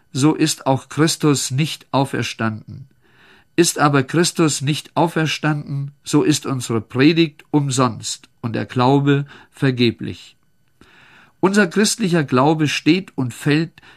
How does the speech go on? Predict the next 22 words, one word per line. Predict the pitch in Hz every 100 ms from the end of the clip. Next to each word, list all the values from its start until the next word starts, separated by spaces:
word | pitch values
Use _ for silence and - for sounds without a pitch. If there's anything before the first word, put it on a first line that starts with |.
| -
mit | 143 131
der | 107 135
Einstellung | 170 165 - 147 151 143
zum | - 110 -
Tod | 160 170 170 -
und | 143 139
zur | - 117
Auferstehung. | 117 113 120 - 127 117 101 98 _ _ _ _ _ _ _ _ _ _
Die | - 117
Auferstehung | 143 147 139 - 180 180
der | 160 143
Toten | - 180 190 156
ist | - 143 - 147
nicht | 190 - -
möglich | 170 160 113 107 -
durch | 127 127
wissenschaftliche | 165 165 143 147 - 143 131
Machenschaften. | 127 127 110 107 104 - - 92 _ _ _ _
Sie | - 135
ist | 196 -
aber | 135 127 127
möglich, | 131 156 151 180 180 -